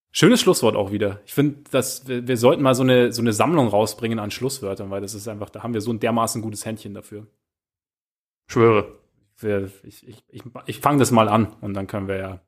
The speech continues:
Speaker 1: gucken, was wir dann draus machen. Äh, ja, Freunde, vielen Dank fürs Zuhören. Schön, dass ihr dabei wart, dass ihr dabei geblieben seid. Jetzt bleibt mir natürlich noch zu sagen,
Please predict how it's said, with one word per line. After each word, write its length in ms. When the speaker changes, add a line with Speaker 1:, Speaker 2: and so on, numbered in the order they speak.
Speaker 1:
gucken, 320
was 180
wir 80
dann 120
draus 200
machen. 220
Äh, 260
ja, 280
Freunde, 360
vielen 160
Dank 140
fürs 140
Zuhören. 500
Schön, 220
dass 140
ihr 60
dabei 320
wart, 300
dass 140
ihr 60
dabei 260
geblieben 400
seid. 400
Jetzt 300
bleibt 180
mir 60
natürlich 260
noch 140
zu 120
sagen, 840